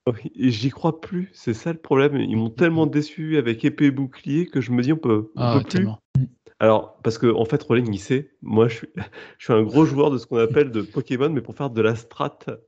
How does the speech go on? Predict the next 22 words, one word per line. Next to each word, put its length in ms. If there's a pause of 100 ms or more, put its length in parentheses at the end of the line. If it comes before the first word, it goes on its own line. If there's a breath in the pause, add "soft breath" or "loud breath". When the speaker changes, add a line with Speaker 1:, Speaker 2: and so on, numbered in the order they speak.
(340 soft breath)
Speaker 1:
Je 120
mets 80
des 80
grands 160
guillemets, 400
là 80
on 100
ne 60
voit 120
pas, 140
c'est 160
pas 160
très, 220
euh, 240
radiophonique, 560
mais 80
bon, 180
c'est 160
pas 100
grave. 120
Speaker 2:
Parce 160
que 120